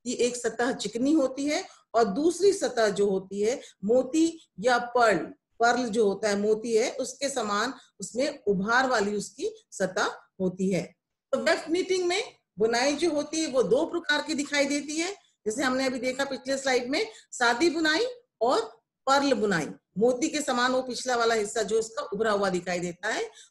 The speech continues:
तो इन दोनों बुनाइयों को आपने भी सुना होगा घर पे।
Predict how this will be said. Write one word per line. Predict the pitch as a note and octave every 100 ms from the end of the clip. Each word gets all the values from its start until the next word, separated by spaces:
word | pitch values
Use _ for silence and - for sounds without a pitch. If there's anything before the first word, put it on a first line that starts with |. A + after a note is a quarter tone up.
| -
तो | C4 -
इन | F#4 E4+
दोनों | D#4 D#4 C4+
बुनाइयों | B3 A3+ A#3+ A#3
को | C#4
आपने | D#4 - G3 A#3 C4
भी | D#4+
सुना | D#4+ D4+
होगा | D#4+ D4 D4
घर | B3+ C4+ C4
पे। | E4+